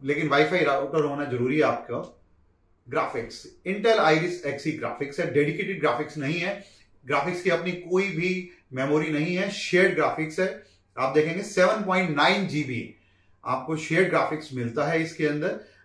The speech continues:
अपना dedicated नहीं है। Intel Iris Xe graphics है इसके अंदर, जो आपको मिलता है। दोस्तों, बात करते हैं display की। fourteen inches के अंदर, जिसका resolution twenty two forty by fourteen hundred होता है, आईपीएस micro edge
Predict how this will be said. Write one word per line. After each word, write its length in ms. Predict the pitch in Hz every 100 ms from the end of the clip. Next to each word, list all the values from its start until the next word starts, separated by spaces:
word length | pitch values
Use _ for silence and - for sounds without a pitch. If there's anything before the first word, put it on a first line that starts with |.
| -
अपना 220 | 143 165
dedicated 480 | 139 139 151 156 131
नहीं 200 | 120 165
है। 280 | 220 156 147
Intel 140 | 180
Iris 320 | 175 151 185 - 147
Xe 340 | 147 - 156
graphics 500 | 139 - 156 151 -
है 220 | 147 131
इसके 200 | 117 -
अंदर, 380 | 107 104 139 190 - _ _
जो 100 | 123
आपको 320 | 151 - 185
मिलता 280 | 147 120 110
है। 340 | 87 113 - 160
दोस्तों, 260 | 170 226
बात 240 | 214 185 190
करते 180 | 185 202
हैं 140 | 165
display 320 | - 147 131
की। 260 | 120 113 - - -
fourteen 480 | 170 180 214 220 175
inches 260 | - 170 -
के 80 | 147
अंदर, 460 | 135 151 - - - - -
जिसका 240 | 151 208
resolution 520 | 180 147 170 175 190
twenty 440 | 190 185 175 190 196
two 100 | 196
forty 340 | 165 160 190 190
by 220 | 170 170 175 - - - -
fourteen 320 | 190 208 220 165
hundred 240 | 160 185
होता 260 | 160 147 156
है, 120 | -
आईपीएस 640 | 156 190 190 214 220 -
micro 680 | 143 156 175 185 226 220 -
edge 320 | 156 185 -